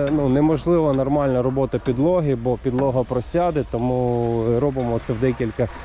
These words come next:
етапів, е, трамбовку. Що ще хочу сказати? Хочу сказати, що ще раз, е, затверджуюсь в тому, що двір практично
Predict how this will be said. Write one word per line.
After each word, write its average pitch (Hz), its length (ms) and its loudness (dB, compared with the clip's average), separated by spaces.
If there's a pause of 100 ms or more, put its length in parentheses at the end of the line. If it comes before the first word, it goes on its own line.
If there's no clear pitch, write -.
(380)
етапів, 151 540 2 (140)
е, 113 520 0 (280)
трамбовку. 113 680 -2 (1080)
Що - 160 4
ще 170 160 2
хочу 151 260 0
сказати? 156 360 0
Хочу 202 240 -2
сказати, 202 500 0
що 147 880 0 (200)
ще 180 180 2
раз, 160 400 0
е, 127 840 2
затверджуюсь 135 680 2
в - 240 -12
тому, 165 340 0
що 123 280 -4 (520)
двір 156 500 2 (160)
практично 139 680 -2